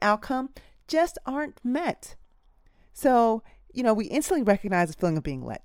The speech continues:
down, the anger we might feel when something we thought we deserved didn't happen, or grief we experience when we miss out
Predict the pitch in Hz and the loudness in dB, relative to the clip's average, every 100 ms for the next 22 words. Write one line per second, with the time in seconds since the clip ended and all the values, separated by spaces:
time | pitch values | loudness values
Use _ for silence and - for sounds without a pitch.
0 | - 269 269 262 247 247 269 - - - | -2 0 2 0 0 -2 -6 -14 -8 -6
1 | - 240 240 233 214 170 - 185 170 170 | 0 0 0 -2 0 0 0 0 0 -2
2 | 175 - 170 156 - 185 175 170 170 175 | -2 -2 -4 -4 2 4 4 0 0 2
3 | 160 156 156 190 311 330 330 330 349 - | 2 2 -4 -2 -2 -2 -2 -4 -6 -16
4 | - _ 294 320 330 427 392 - 254 208 | -20 _ 0 0 2 2 2 -2 -4 -6
5 | - 202 185 185 185 175 175 185 - 180 | -8 -4 -4 -4 -6 -6 -2 -4 -2 -4